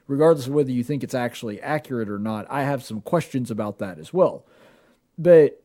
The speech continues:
the second part of that was Law and Order, and you have to remember that when the election was going on, and right in the,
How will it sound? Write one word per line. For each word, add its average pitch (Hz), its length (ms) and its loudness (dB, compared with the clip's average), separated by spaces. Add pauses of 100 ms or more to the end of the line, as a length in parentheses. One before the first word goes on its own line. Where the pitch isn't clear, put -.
(140)
the 151 160 -2
second 277 400 2
part 160 260 2
of 120 160 -2
that 127 320 -2
was 139 200 -2
Law 160 220 2
and 143 80 -2
Order, 139 240 0
and 127 120 -2
you 135 100 -2
have 220 200 0
to 165 80 -4
remember 127 640 -4 (1160)
that 156 320 2
when 190 220 2
the 202 120 2
election 165 440 2
was 135 160 -4
going 135 340 0
on, 127 240 -2
and 123 180 -4
right 147 280 2
in 139 180 -2
the, 120 320 -2